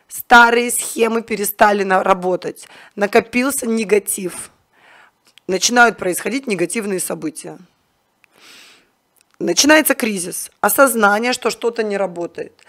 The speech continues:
Попытки вернуть всё как было, не решают проблему, потому что всё как было не работает тоже. Собственно, проживание самого кризиса. Негатив,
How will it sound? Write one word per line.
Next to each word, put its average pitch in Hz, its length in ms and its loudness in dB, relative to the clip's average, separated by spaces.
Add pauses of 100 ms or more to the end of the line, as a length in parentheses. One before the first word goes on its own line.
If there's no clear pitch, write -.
(400)
Попытки 240 520 -2
вернуть 226 380 -2
всё - 220 -4
как 185 320 -4
было, 240 580 -2 (380)
не 226 240 -6
решают 233 480 2
проблему, 226 380 -4
потому 208 200 -8
что 202 120 -10
всё - 260 -4
как 180 340 -10
было 254 240 -4
не 202 440 -4 (1000)
работает 196 800 0
тоже. 170 420 -8 (3500)
Собственно, 247 800 0
проживание 208 600 -2
самого 214 400 2
кризиса. 170 640 -6
Негатив, 220 880 -2